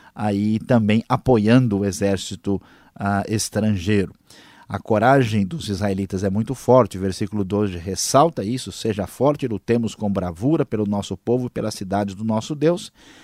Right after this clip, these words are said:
e que o Senhor faça o que for de sua, ah, vontade." E o texto vai nos mostrar que Davi é mais do que vitorioso. Davi,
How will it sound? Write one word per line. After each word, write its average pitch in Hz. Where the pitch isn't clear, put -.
e 247
que -
o 151
Senhor 120
faça 110
o 104
que 110
for 101
de 104
sua, 104
ah, 98
vontade." 95
E 95
o 95
texto 104
vai 95
nos 156
mostrar 113
que 113
Davi 104
é 110
mais 113
do 110
que 113
vitorioso. 104
Davi, 104